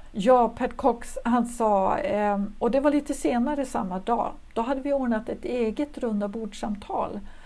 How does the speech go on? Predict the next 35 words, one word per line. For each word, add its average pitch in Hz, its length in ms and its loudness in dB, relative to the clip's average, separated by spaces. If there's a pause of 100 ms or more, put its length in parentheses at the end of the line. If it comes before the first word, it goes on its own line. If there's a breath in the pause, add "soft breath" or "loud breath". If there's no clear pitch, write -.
(240 loud breath)
Och 220 120 -2
dit 339 320 -2
kom 220 320 0
han 214 160 -4
tillsammans 196 640 -4
med 196 160 -10
Katrin 202 600 -2
Treutman, 214 680 -4
som 202 380 -4
är 202 140 0
då 208 100 -2
ordförande 202 600 -2
för 202 120 -6
Nosi 196 360 -4
Baltic. 247 500 -6 (400)
Men 247 180 2
han 254 200 2
sa 269 500 2
att 262 120 -2
han 226 100 -2
tyckte 240 240 -2
att 233 60 -2
det 233 60 -4
var 240 80 -2
jättetrevligt 277 1000 -2
att 233 100 -8
träffas - 600 -4
igen, 196 240 -4
för 226 80 -6
vi 233 120 -4
har 262 100 -2
inte 262 180 -6
träffats 262 720 -6
sedan 196 440 0
pandemin. 202 840 0